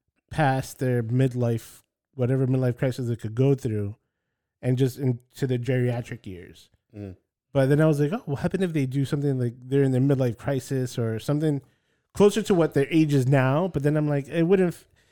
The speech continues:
Speaker 1: it would be funny, but then it would just be like all the other, like, bro comedy movies that came
Speaker 2: Yeah, 'cause
Speaker 1: out.
Speaker 2: that's the thing. It wouldn't be, like, 'cause, okay, if you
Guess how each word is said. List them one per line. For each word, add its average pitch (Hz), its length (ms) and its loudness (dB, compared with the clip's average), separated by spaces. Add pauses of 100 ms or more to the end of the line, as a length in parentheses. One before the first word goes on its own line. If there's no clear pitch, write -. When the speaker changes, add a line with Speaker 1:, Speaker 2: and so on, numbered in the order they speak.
(240)
Speaker 1:
it 190 100 6
would 208 200 2
be 185 140 2
funny, 175 340 2
but 156 180 0
then 147 160 2
it 160 60 2
would 160 140 2
just 151 160 -4
be 160 100 0
like 143 180 0
all 139 200 2
the 127 220 2
other, 135 520 0 (540)
like, 127 420 -2
bro 135 880 2
comedy 135 380 -2
movies 135 320 0
that 123 140 -6
came - 200 -4
Speaker 2:
Yeah, 127 100 0
'cause 127 140 -2
Speaker 1:
out. - 40 -2
Speaker 2:
that's 165 140 -4
the 175 60 -12
thing. 175 140 -4
It 139 100 -4
wouldn't 151 300 -4
be, 135 320 -8 (560)
like, 139 120 -8
'cause, 135 200 -4
okay, 123 300 -6
if 117 180 -8
you 143 200 -10